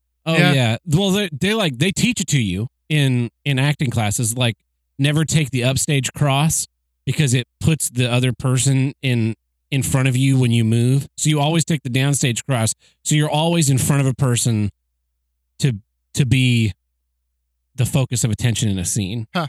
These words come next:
Speaker 1: Like, that, that shit is taught. And then there's, you know, everybody's always trying to, uh,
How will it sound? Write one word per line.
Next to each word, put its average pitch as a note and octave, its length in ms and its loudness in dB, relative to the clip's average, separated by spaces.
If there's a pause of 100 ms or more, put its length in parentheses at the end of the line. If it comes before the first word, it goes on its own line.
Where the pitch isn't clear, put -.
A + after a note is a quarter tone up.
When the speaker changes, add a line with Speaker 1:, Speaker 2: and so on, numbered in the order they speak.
(100)
Speaker 1:
Like, B2+ 160 -2
that, D#3 260 -2
that D3+ 140 -2
shit E3+ 180 0
is A#2+ 160 -2
taught. A#2+ 460 -4 (640)
And C3+ 160 2
then B2+ 220 2
there's, A2+ 520 0 (400)
you A#2+ 140 -4
know, F#2 200 -2 (400)
everybody's A#2+ 520 0
always G#2+ 240 -2
trying G#2 180 -4
to, F#2 240 -8
uh, G#2+ 80 -6